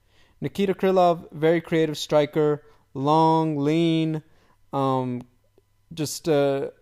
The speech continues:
unorthodox, just knows how to use the art of eight limbs. Ryan Spann, more compact, but just that really explosive power, you know? He's, look, he's just built like a little tank,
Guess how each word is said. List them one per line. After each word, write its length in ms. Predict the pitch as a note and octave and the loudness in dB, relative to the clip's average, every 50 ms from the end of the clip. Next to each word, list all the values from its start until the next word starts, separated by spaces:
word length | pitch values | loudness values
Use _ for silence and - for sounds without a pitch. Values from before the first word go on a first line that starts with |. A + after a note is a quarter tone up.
| _ _ - | _ _ -2
unorthodox, 1120 | F3+ F3+ F3+ E3+ E3+ E3+ E3+ - E3+ D3+ E3 D#3+ E3 D#3+ D#3+ D#3+ - - - - - - - - | 0 0 2 2 0 0 -2 -4 -4 0 2 4 4 4 2 0 -4 -10 -12 -12 -14 -14 -16 -8
just 280 | E3+ F3+ E3+ - - - | -6 -6 -6 -6 -8 -6
knows 460 | G3+ G3+ G#3 A3+ B3 B3 B3 A#3 - | -2 0 0 2 2 0 0 -2 0
how 140 | - A3 F#3 | 2 2 2
to 80 | F3 F3+ | 2 0
use 300 | F3 F3 F3+ F3+ E3 D#3 | 0 0 2 2 2 0
the 140 | E3 D3+ - | -2 0 2
art 200 | D3 D3+ D3 D3+ | 4 4 2 2
of 80 | C#3+ | 0
eight 160 | D3+ D3 C#3 | 0 -2 0
limbs. 540 | C3+ D3 D#3 D#3 D#3 D#3 E3 D#3+ - - - _ _ _ _ _ _ _ _ - | -2 0 0 0 0 0 -2 -4 -4 -8 -14 _ _ _ _ _ _ _ _ -2
Ryan 360 | D3+ D#3+ E3+ F#3 F#3 F#3+ F#3 | 2 2 4 4 2 2 0
Spann, 600 | - - - F3+ F3 F3 F3 E3+ E3+ E3+ F3 E3 - - - _ _ _ | -4 -2 0 0 2 4 4 2 2 2 0 -2 -6 -12 -20 _ _ _
more 300 | D3 D3 D#3 E3 F3+ F#3+ | -4 0 4 4 4 4
compact, 800 | - - - F3+ E3+ E3+ - - F3 E3+ E3+ E3 E3 - - - - _ _ _ _ _ - | 4 2 2 2 2 2 2 4 4 6 6 4 2 -2 -12 -20 -20 _ _ _ _ _ -2
but 180 | D#3 C#3+ C#3+ | -2 -2 -2
just 340 | - F3 F3 F3+ E3 - - | -2 0 0 0 0 0 2
that 220 | D#3+ C#3+ C3+ C3 B2+ | 4 6 6 6 4
really 520 | C3 C3+ D3+ E3 F3+ F#3 F3 E3+ D#3+ D3+ | 2 0 2 4 4 6 6 6 4 2
explosive 720 | D3 B2+ - - - - D3+ C#3+ - - C#3 B2+ A#2+ - _ | 0 -2 -4 -8 -4 0 0 0 0 -2 -4 -6 -6 -8 _
power, 380 | - A#2+ A2 G2+ G2+ G2+ G#2+ G#2+ | 0 0 2 2 0 -2 -4 -4
you 120 | A2 A#2 | -4 -4
know? 200 | B2 B2+ C3+ C3+ | -4 -2 -2 -2
He's, 380 | C3+ B2 A#2+ A#2 - - - - _ _ _ _ _ _ _ | -2 -2 -4 -6 -8 -12 -14 -16 _ _ _ _ _ _ _
look, 220 | B2+ B2+ A2 F#2+ | -4 -2 -2 -2
he's 200 | A#2 A#2+ A2+ A2 | -2 -4 -4 -4
just 400 | - C#3+ B2+ A2+ B2 B2 A#2+ - | -2 -2 -4 -4 -4 -10 -8 0
built 220 | - E3 F3 F#3 D3+ | 4 4 4 4 4
like 220 | E3 D#3 D3+ D#3 | 2 0 2 2
a 40 | D3 | 0
little 260 | C#3+ D3+ D#3 D3+ C#3 | 0 2 0 0 -2
tank, 560 | - - - C#3+ C#3+ C#3 C#3 C#3 C3+ - - | -4 -4 -2 0 0 0 0 -2 -4 -6 -12